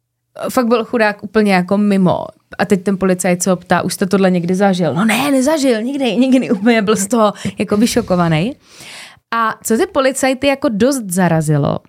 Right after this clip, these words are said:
tak může se stát, že měli jsme to tady jako v minulosti, že pláž vyplavovala prostě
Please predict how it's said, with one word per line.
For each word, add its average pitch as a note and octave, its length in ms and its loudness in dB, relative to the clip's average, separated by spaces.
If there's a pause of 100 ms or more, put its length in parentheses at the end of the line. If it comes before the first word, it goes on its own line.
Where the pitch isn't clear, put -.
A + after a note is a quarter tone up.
(140)
tak G#3 300 -4 (880)
může A#3 200 4
se C4 140 -2
stát, D#3 460 -4 (640)
že F#3+ 360 0 (1000)
měli F#3+ 260 2
jsme F3 200 -2
to E3 120 -2
tady E3+ 320 0
jako F3+ 200 -2
v E3+ 40 -8
minulosti, E3 460 2
že E3+ 80 2
pláž E3 360 0
vyplavovala D#3+ 680 -2
prostě D#3+ 540 -10